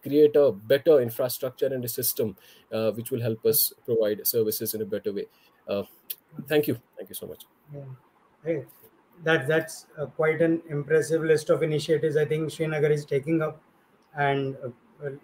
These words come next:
Speaker 2: looks to be, uh, heavy on collaboration with Citizen with the all-round app that is being planned. Uh, with that, uh, I think, uh,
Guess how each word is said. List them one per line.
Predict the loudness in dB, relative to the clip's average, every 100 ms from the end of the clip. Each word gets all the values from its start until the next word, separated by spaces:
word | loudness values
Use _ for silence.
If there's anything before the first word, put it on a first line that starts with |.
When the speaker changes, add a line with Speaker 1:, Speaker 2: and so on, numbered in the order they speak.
| -2
Speaker 2:
looks | -2 2
to | 4
be, | 6 6 4 -2 _ _ _ _ -8
uh, | -4 4
heavy | 6 8 8
on | 6
collaboration | 4 4 4 2 0
with | -2 -2
Citizen | -2 -2 2 2
with | 2 0
the | 0 0 -2 _
all-round | 2 4 4 2
app | 2 2 0
that | -2
is | -2
being | -4 -4
planned. | -2 -2 -4 -8 _ _ _ _ _
Uh, | -6 -6 -6 -10 _ _ _ _ _ _
with | -6 0
that, | 4 4 2 -2
uh, | -2 -2 -4 -6
I | -2
think, | 0 0 -6 -6
uh, | -4